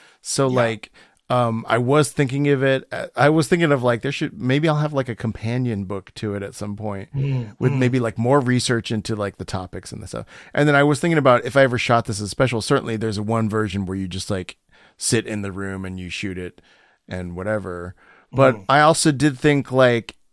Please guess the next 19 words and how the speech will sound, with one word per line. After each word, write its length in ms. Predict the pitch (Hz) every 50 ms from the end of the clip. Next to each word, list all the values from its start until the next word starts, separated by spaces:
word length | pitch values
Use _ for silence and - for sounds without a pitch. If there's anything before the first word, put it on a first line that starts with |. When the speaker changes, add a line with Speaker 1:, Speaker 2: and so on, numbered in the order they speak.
| _ _ _ 147
Speaker 1:
it 120 | 139 -
would 220 | 156 143 139 -
actually 380 | - 127 131 127 - - 139 -
open 280 | - 131 127 - 139 131
up 140 | 123 110
more 320 | - 127 120 123 123 123 123
possibilities 800 | - 120 117 113 - - 120 120 113 107 107 110 107 107 104 -
to, 120 | - - 113
like, 420 | 107 107 101 95 90 - - - _ _ _ _ _ _ _ _
shoot 440 | _ - - - 127 131 127 127 -
scenes 760 | - - - 117 117 117 123 123 127 131 131 135 - - - - _
from 300 | - - 143 147 147 143
the 80 | 143
movies 540 | 143 143 147 151 143 139 151 151 147 135 143
that 120 | 151 135
she's 240 | - - 151 143 135
in 320 | 147 151 147 147 147 147 - -
as 260 | 120 120 127 123 -
her. 420 | - 143 139 139 143 151 160 -